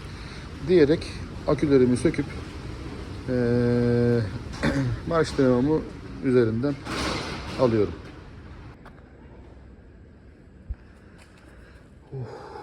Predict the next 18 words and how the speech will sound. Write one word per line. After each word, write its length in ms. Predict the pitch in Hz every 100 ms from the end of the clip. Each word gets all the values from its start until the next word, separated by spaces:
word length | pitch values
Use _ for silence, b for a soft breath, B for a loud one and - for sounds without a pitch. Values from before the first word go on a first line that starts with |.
| B B B B B B B B B - - - - - - - - - - - - - 101
Vectra 480 | 110 110 - 107 104 - - - -
Corsa'ya, 480 | 107 101 - 90 85
Tigre'ye 400 | - 101 90 85
göre 220 | 90 110
çok 280 | 107 104 -
rahat 160 | 87 -
ama 180 | 98 98 101 -
yine 240 | 110 101 85
de 160 | 101 - 92
bir 60 |
marş 320 | 95 98 90 95
dinamosu 280 | 95 87
sökmek 520 | - 98 92 101 - - - B B B B B - - - - - -
insanın 560 | 98 92 95 87 87 82
belini, 400 | 98 95 85 80
kolunu, 400 | - 104 87 87
elini, 380 | 104 104 87 85
ayağını 480 | 110 107 90 98